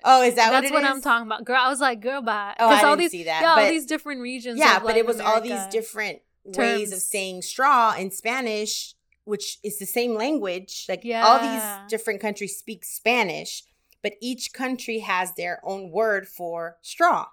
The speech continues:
Speaker 2: Yeah.
Speaker 1: And they're totally different.
Speaker 2: Like,
Speaker 1: Like
Speaker 2: so that, words I had never even heard of.
Speaker 1: Yeah.
Speaker 2: Like
Speaker 1: Or that mean
Speaker 2: cebote
Speaker 1: other, like,
Speaker 2: and, like,
Speaker 1: that
Speaker 2: all
Speaker 1: mean
Speaker 2: these
Speaker 1: completely
Speaker 2: completely
Speaker 1: different
Speaker 2: different thi-,
Speaker 1: things
Speaker 2: yeah, in our,
Speaker 1: in,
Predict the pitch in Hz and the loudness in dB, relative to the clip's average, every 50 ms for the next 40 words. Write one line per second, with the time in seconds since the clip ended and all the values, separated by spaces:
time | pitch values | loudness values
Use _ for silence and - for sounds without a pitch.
0 | _ _ _ 196 185 185 _ _ _ _ _ _ _ _ - 220 214 220 233 240 | _ _ _ -20 -20 -20 _ _ _ _ _ _ _ _ -2 -2 0 2 2 2
1 | 240 233 - - _ _ - - - - - 381 381 392 381 311 277 269 269 254 | 2 2 0 -4 _ _ -20 -20 -12 -2 0 2 2 4 2 2 -2 -4 -4 -8
2 | 226 254 285 427 415 - - 208 170 - - 247 254 269 262 262 254 254 - - | -4 -2 -2 -2 -2 -2 -6 -6 -6 -6 -8 -2 2 4 4 4 2 0 -4 -6
3 | - - 220 226 214 - - 277 269 277 277 269 - - - 277 226 302 339 370 | -4 -2 -2 0 0 0 0 2 2 2 2 0 -4 -8 -8 -4 0 0 0 2
4 | 359 403 370 330 349 330 285 277 269 277 294 302 311 277 302 277 233 - - - | 2 0 -2 0 -2 -4 -4 -4 -6 -6 -6 -8 -8 -8 -8 -10 -10 -12 -10 -6
5 | 240 226 233 226 214 190 185 - - - - - - - - - - - - - | -6 -4 -4 -4 -6 -6 -6 -8 -8 -10 -8 -10 -10 -10 -10 -12 -12 -12 -14 -14
6 | - - 233 285 349 - - - - - - - 254 254 262 254 262 247 233 233 | -14 -8 -2 0 0 0 0 -4 -10 -12 -10 0 2 2 4 4 4 2 2 2
7 | 247 247 254 285 302 320 - - - - 240 269 262 - - - 247 247 220 233 | 2 2 2 2 2 2 2 2 2 2 2 2 4 4 4 2 2 0 0 0
8 | 233 226 226 214 196 185 190 - _ - - - 208 226 226 220 240 269 302 285 | -2 -4 -6 -6 -6 -6 -8 -12 _ -20 -18 -10 -4 -2 -2 -2 0 -2 -2 -2
9 | 233 233 233 202 - - - 156 165 165 196 247 311 311 277 277 269 226 247 302 | -2 -4 -6 -6 -8 -10 -14 -14 -12 -8 -4 -4 -4 -2 2 0 2 4 4 4
10 | 320 339 240 240 302 247 269 262 302 330 320 285 262 247 254 240 240 240 226 233 | 4 4 2 2 0 0 0 -2 -2 0 -2 -2 0 2 0 0 0 -2 -4 -2
11 | 233 233 226 214 214 214 208 196 | -2 0 0 0 -2 -4 -6 -8